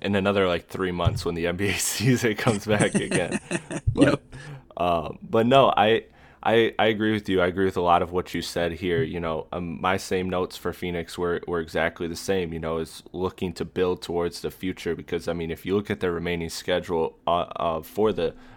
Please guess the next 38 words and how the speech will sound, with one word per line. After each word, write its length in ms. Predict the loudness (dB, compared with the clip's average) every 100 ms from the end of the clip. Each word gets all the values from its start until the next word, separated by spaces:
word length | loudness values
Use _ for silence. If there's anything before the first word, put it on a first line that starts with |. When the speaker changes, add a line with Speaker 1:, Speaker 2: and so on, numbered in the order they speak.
| -4
Speaker 1:
for 180 | 0 2
the 120 | 0
bubble, 520 | 2 2 4 0 -2 -12 -20 -6
even 340 | -2 0 0
that 300 | 4 4 4
doesn't 260 | 0 -4 -4
have 400 | 0 2 2 0 -4
a 60 |
lot 280 | 0 2 2
of, 240 | 0 -6 -6
um, 380 | -2 -2 -4 -10 -8 0
a 40 |
lot 200 | 2 2
of 160 | 0 -2
room 260 | 0 0
for 180 | 0 0
lateral 420 | 2 2 0 -2
improvement, 520 | -4 -4 -2 0 -2
because 380 | -4 -6 -4 -2
you're 100 | -4
playing 400 | -6 -4 -4 -2
Washington, 680 | 2 2 2 -6 -4 -4 -6 -14 -12 -8
you're 100 | -4
playing 380 | -4 -4 -6 -4
Dallas 520 | 2 4 4 2 -2
is, 220 | -6 -8 -8
is 180 | -8 -6
a 40 |
game 340 | -4 -2 -4 -4
that, 300 | -4 -4 -4
that, 320 | -4 -6 _
that 160 | -4 -2
would 140 | -4
be 140 | -4 -6
important 420 | -4 -2 -2 -2
that 100 | -6
you 100 | -8
could, 200 | -8